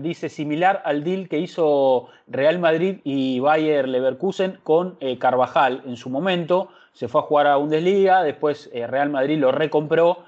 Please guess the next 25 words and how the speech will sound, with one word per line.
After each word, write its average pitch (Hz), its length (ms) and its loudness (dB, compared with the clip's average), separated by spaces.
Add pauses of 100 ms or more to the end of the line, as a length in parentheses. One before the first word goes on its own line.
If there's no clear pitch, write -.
(140)
y 120 140 -6
fue 135 160 0
el - 20 4
lateral 131 320 0
derecho, 131 320 -2
lógicamente, 120 1000 -2
sigue 131 280 0
siendo 110 260 -6
lateral 113 280 -2
derecho 113 240 -2
del 120 80 2
equipo, 147 260 0
pero 120 140 0
fue 131 120 0
el 131 40 2
lateral 120 260 0
derecho 131 340 0
de 117 60 2
las 104 160 0
tres 117 180 -4
Champions 131 460 0
y 107 40 -6
de, 107 120 -4
y 110 180 -6
de, 104 160 -4